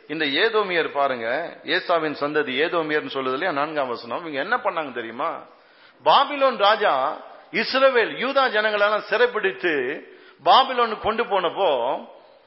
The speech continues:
சொந்த அண்ணன் தான். யாக்கோபும் ஏசாவும் யாரு? அண்ணன் தம்பிக்கு தான் பாருங்க. நம்ம தம்பி கஷ்டப்படுறானே, பாபிலோனியர்ல வந்து ஒரு அடிச்சு உதைச்சி இன்னொரு நாட்டுக்கு இழுத்துட்டு போறாங்களேன்ற வருத்தமோ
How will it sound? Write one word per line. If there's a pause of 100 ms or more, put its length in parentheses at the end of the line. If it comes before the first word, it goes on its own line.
(400)
சொந்த
அண்ணன்
தான். (340)
யாக்கோபும்
ஏசாவும்
யாரு?
அண்ணன்
தம்பிக்கு
தான்
பாருங்க. (480)
நம்ம
தம்பி
கஷ்டப்படுறானே, (260)
பாபிலோனியர்ல
வந்து
ஒரு
அடிச்சு
உதைச்சி (200)
இன்னொரு
நாட்டுக்கு
இழுத்துட்டு
போறாங்களேன்ற
வருத்தமோ